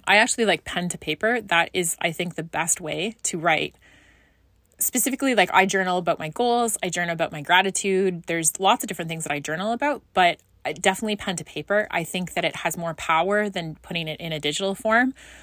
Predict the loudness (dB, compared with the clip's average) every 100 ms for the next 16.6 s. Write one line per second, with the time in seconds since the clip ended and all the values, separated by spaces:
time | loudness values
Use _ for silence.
0 | -16 -6 -6 2 4 6 4 2 2 2
1 | 2 0 0 -4 -2 0 0 -2 -4 -8
2 | -4 -2 0 2 0 0 -2 -2 -2 -8
3 | -18 -16 -4 -2 -2 0 -2 -2 -4 -2
4 | 0 -2 -4 -8 -10 _ -20 -20 _ -2
5 | -2 -4 -14 -18 -20 -20 -12 -6 -2 0
6 | 0 -2 0 2 2 0 -4 -6 -2 -2
7 | -2 -6 -14 -20 -12 -2 6 6 6 2
8 | -8 -4 -2 2 2 2 2 2 0 0
9 | -2 -4 -4 0 2 2 0 -2 -2 -6
10 | -4 -4 0 0 -2 -4 -4 -4 -6 -6
11 | -6 -6 -6 -6 -6 -2 0 0 0 -2
12 | -4 -6 -6 -4 -4 0 0 0 -2 -4
13 | -4 -4 -2 -2 -2 -4 -4 -2 0 0
14 | 2 2 0 6 8 10 8 4 4 6
15 | 6 4 4 0 0 -2 0 0 0 0
16 | -6 -8 -4 -2 -2